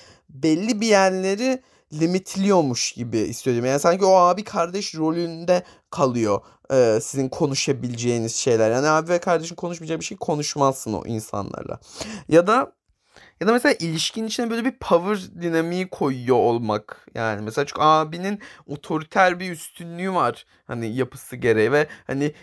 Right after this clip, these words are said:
ikili ilişki içindeki o şakalaşmalarda bile bunların böyle bir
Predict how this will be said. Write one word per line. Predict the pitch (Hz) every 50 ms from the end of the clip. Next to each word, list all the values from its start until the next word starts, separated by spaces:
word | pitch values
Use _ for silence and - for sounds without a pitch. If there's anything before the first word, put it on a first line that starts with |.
| 143 -
ikili | - 151 - - 180 175 175
ilişki | 175 170 170 160 - - - 185
içindeki | 175 156 - 165 160 156 151 165
o | 165
şakalaşmalarda | 160 - - - 156 - 165 156 151 151 151 - - 160 151 156 156 151 151 156 151 165 156
bile | 156 151 151 156 147
bunların | 135 139 143 143 143 143 143 147 143 139
böyle | 135 131 151 151
bir | 151 165 160